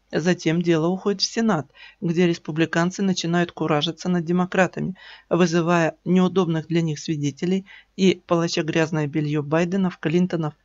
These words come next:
и пло-, и прочих глобалистов у всех на виду. После того, как республиканцы натешатся чудесами собственной храбрости и в конец измочалят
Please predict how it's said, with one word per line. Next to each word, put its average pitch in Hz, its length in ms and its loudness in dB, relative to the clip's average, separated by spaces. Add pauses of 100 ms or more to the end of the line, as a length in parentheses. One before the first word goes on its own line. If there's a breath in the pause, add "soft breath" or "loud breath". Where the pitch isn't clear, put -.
и 175 100 -2
пло-, 175 320 -2
и 185 120 0
прочих 175 400 0
глобалистов 170 580 0
у 147 80 -4
всех 175 240 -6
на 170 120 -2
виду. 160 280 -4 (400 loud breath)
После 233 300 2
того, 175 360 0
как 180 220 0
республиканцы 196 800 -2
натешатся 170 640 -2
чудесами 160 560 -4
собственной 156 560 -2
храбрости 147 640 0 (340 loud breath)
и 180 260 4
в - 120 -20
конец 190 420 2
измочалят 165 640 -2